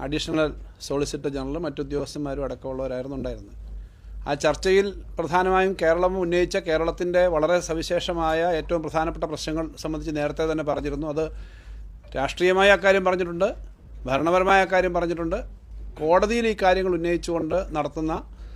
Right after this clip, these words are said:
ആ, ഒരു കേസുണ്ട്. ആ കേസിൻ്റെ സമയത്ത് സുപ്രീം കോടതി ചോദിച്ചു, "ഇത് വളരെ പ്രധാനപ്പെട്ട കാര്യമാണല്ലോ, കോപ്പറേറ്റീവ് ഫെഡറലിസം എന്ന് പറഞ്ഞാൽ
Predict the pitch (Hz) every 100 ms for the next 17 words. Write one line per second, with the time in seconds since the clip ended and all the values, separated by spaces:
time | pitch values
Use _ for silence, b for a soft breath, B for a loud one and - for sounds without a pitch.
0 | b b b b - 160 156 151 139 165
1 | - 143 143 139 156 165 170 190 190 185
2 | 175 175 170 156 170 170 170 165 156 147
3 | 143 107 - - - - - - - 156
4 | 175 170 - 139 160 175 151 170 170 170
5 | 165 160 165 151 147 143 139 143 156 151
6 | 170 165 156 160 170 160 151 151